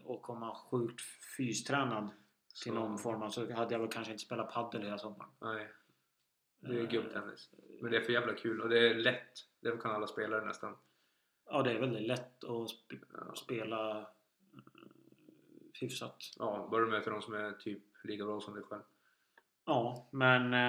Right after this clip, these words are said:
Speaker 1: eh, så det är ju något som bara har exploderat trots att det ändå har funnits
Speaker 2: Ja, men det
Speaker 1: ett
Speaker 2: är
Speaker 1: par
Speaker 2: kul
Speaker 1: år
Speaker 2: att det
Speaker 1: nu.
Speaker 2: kommer här i stan också. Och det,
Speaker 1: Jag ska
Speaker 2: det
Speaker 1: säga, jag har inte spelat mycket padel alls.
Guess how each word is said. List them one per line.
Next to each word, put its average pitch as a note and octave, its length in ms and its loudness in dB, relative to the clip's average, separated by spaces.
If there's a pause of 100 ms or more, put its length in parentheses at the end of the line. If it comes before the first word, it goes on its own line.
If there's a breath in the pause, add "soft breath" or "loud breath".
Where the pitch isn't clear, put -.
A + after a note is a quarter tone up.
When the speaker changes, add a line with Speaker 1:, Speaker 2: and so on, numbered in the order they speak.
(240)
Speaker 1:
eh, A#2+ 40 0
så B2 140 -2
det B2+ 80 2
är D#3 60 8
ju D3 60 6
något B2+ 240 2
som A2+ 180 0
bara A2+ 160 2
har A2 240 0
exploderat A2+ 640 -2 (180)
trots A2+ 220 -4
att A2 100 -8
det A2 160 -4
ändå G#2+ 160 -8
har C3 80 -4
funnits B2 480 -6
Speaker 2:
Ja, A#2+ 60 -4
men A#2+ 100 -6
det B2 60 -2
Speaker 1:
ett B2 80 -2
Speaker 2:
är A#2+ 40 2
Speaker 1:
par A2+ 80 0
Speaker 2:
kul C#3+ 120 4
Speaker 1:
år D3+ 40 6
Speaker 2:
att D3 60 2
det B2 60 -2
Speaker 1:
nu. A2 60 -6
Speaker 2:
kommer C3 200 2
här A#2 120 6
i A2+ 40 2
stan B2 300 -2
också. G#2+ 260 -6
Och C3+ 60 -2
det, A#2 320 0 (560)
Speaker 1:
Jag - 120 -8
ska A#2+ 80 -2
Speaker 2:
det A#2+ 60 -2
Speaker 1:
säga, A#2 260 2
jag A2+ 80 2
har A#2+ 120 4
inte A#2 260 -2
spelat A#2 240 -2
mycket G#2+ 360 -8
padel A2+ 260 -4
alls. - 500 -4